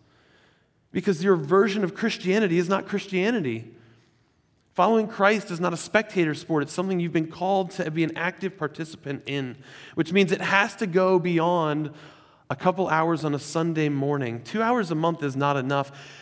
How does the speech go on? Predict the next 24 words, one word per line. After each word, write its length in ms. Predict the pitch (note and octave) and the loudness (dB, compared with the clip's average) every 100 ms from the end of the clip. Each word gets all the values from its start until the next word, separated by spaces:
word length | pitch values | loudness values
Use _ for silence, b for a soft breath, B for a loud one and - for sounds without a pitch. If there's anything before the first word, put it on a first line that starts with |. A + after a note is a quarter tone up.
| B - | B 2
And 380 | F3 - - - | 2 0 -8 2
that's 240 | A#3 C#4+ | 2 2
true 260 | - A#3 G#3+ | -4 0 4
whether 300 | F#3+ F#3 F3+ | 4 6 6
our 160 | F#3+ | 4
services 640 | A3 G3+ G3+ G3 G3 D#3 D#3 | 4 0 2 0 0 -2 0
are 120 | D3+ C3+ | -2 -2
top-notch, 760 | - F#3+ F#3+ F3+ E3 D#3+ D3+ | 2 4 4 2 2 2 0
amazing, 680 | D#3+ C#3+ D#3 F3 F#3+ D#3+ F3+ | -4 -2 0 0 0 0 0
incredible. 760 | D#3 D#3 - D#3+ D#3 C3+ A#2 - - _ b b b b b | 0 -4 -4 -2 -2 -4 -6 -12 -20 _ b b b b b
Whether 220 | b G3+ G3+ | b 6 6
our 100 | F#3+ | 4
sermon 380 | - A3 B3 | 4 4 4
series 460 | G#3+ G3+ G#3+ G3+ D3+ | 2 0 2 2 2
just 180 | E3+ C#3+ | -4 0
knocks 380 | F3 F3 A3+ D#4+ | 4 4 2 2
it 60 | |
out 80 | G3 | 0
of 60 | F3+ | 0
the 40 | |
park 320 | E3+ F3 E3 - | -2 -2 0 0
every 400 | F#3 F3 F#3+ G3+ | -2 0 -4 -4
single 580 | - F#3 G3 F3+ E3+ D3+ | -4 -2 0 0 -2 0
week, 480 | D#3+ C#3+ - - | 0 -2 -4 -18